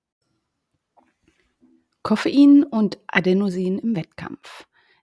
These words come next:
Im Verlauf des Tages, also je länger wir wach sind, baut sich ein Molekül, das sich Adenosin nennt, in unserem Nervensystem auf. Adenosin ist ein sogenanntes Nukleosid,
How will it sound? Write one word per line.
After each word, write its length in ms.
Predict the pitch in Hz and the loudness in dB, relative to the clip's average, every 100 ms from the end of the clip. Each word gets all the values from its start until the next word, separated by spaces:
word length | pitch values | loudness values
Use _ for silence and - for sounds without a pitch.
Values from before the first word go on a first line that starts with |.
| - | -16
Im 80 | 175 | -8
Verlauf 320 | 175 175 180 | -4 -4 -6
des 180 | 165 - | -10 -12
Tages, 420 | 165 180 262 285 | -12 -10 -10 -12
also 260 | - 170 175 | -12 -10 -10
je 240 | - - | -10 -10
länger 260 | 185 240 285 | -8 -8 -8
wir 160 | 233 165 | -8 -8
wach 200 | 165 - | -10 -12
sind, 320 | 262 262 208 | -8 -6 -6
baut 260 | 185 185 | -8 -10
sich 260 | - 180 - | -12 -16 -12
ein 200 | 180 175 | -10 -8
Molekül, 600 | 165 160 160 - 220 247 | -6 -8 -12 -14 -12 -12
das 200 | 226 214 | -12 -16
sich 180 | 208 - | -18 -18
Adenosin 760 | - 175 185 190 180 175 190 165 | -16 -10 -10 -8 -10 -8 -8 -8
nennt, 320 | 160 151 160 | -8 -12 -14
in 160 | - 170 | -14 -12
unserem 300 | 175 196 185 | -10 -8 -6
Nervensystem 760 | 160 - 170 170 - 202 202 | -6 -8 -12 -12 -14 -12 -12
auf. 380 | - - _ _ _ _ _ _ _ _ - | -14 -20 _ _ _ _ _ _ _ _ -12
Adenosin 580 | 170 175 180 175 269 320 | -6 -2 -2 -2 -2 -4
ist 180 | - | -4
ein 140 | 208 190 | -8 -6
sogenanntes 540 | 185 185 180 175 - | -6 -4 -4 -6 -10
Nukleosid, 880 | 185 - 165 151 151 160 262 - - | -12 -12 -12 -12 -12 -14 -16 -16 -20